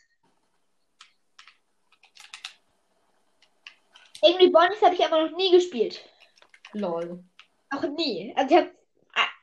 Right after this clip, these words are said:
Speaker 1: noch nie, nicht mehr gestartet eigentlich.
Speaker 2: Bruh.
Speaker 1: Ich, ich hab
Speaker 2: Kostet
Speaker 1: mir
Speaker 2: Geld?
Speaker 1: ich hab mir kostenlos im Nintendo eShop gekauft.
Speaker 2: Ach so, das ist
Speaker 1: Also,
Speaker 2: kostenlos.
Speaker 1: gekauft, hab's kostenlos
Speaker 2: Ja,
Speaker 1: gekauft.
Speaker 2: also ich hab jedes Spiel mindestens einmal ausprobiert, aber dann halt nicht wirklich gespielt.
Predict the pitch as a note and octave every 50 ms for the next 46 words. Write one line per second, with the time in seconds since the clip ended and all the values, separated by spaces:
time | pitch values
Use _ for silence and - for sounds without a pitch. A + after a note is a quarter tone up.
0 | _ _ - - C#4+ D#4 F4 F#4 F4+ D#4+ C#4 D#4+ E4 D#4+ C#4+ B3+ A#3+ - - B3
1 | A#3+ A#3+ - - - B2 - G3 G3+ - G#2+ - - _ _ - _ _ _ _
2 | _ _ _ _ - - - F3+ F3+ A3 A3 G#3+ G#3 G3 G3 - D4 C#4+ C#4 C#4+
3 | - _ - - _ - E4 D#4 D4+ D4+ E4 F4 E4+ - F4 E4+ - - A#3+ A#3+
4 | C4+ D4 D4 E4 D#4 - - _ _ - F#4+ - - F#4 F4+ - F#4 F#4 F#4+ G4
5 | F4+ F4+ F4+ E4+ E4 D4+ D4+ D4+ - D4 C#4 C4 - C#4 C#4+ - D4 C#4+ - A#3+
6 | A3+ - A#3+ A3 A3 A3 - - _ _ _ _ _ _ G3+ - - A#3+ B3 B3+
7 | B3 C4 - A3+ G#3+ - C4+ B3+ A3+ - - - - - G3+ F#3+ F#3+ F#3+ F#3+ G3+
8 | F4 D#4+ E4+ - - - - _ C#4+ C4+ - - - D#4+ D4+ D4+ C4+ A#3+ A#3 A#3
9 | F#3 G3 G#3+ A#3 B3+ C4 C4+ C4 - - - C4+ B3 C#4 B3+ - C#4 - C#4+ C4+
10 | C4+ - C4 B3+ C4+ B3 C4+ C4 - - - C4+ C4+ C4 C4 C4 B3+ B3 B3 B3+
11 | B3 A#3+ - - A3+ A#3 A#3 - - A3+ C4+ C4+ - - _ B3+ A#3 G#3 A#3+ B3
12 | B3 A#3 G#3+ G#3 G#3+ G#3 G#3+ G#3+ A3 A3+ A3 A3 A3 G#3+ - G#3 A3 G#3+ - -
13 | A3 G#3+ - A3 G#3 - _ _ - - - - - G#3 G#3+ G#3 G3+ G3+ G3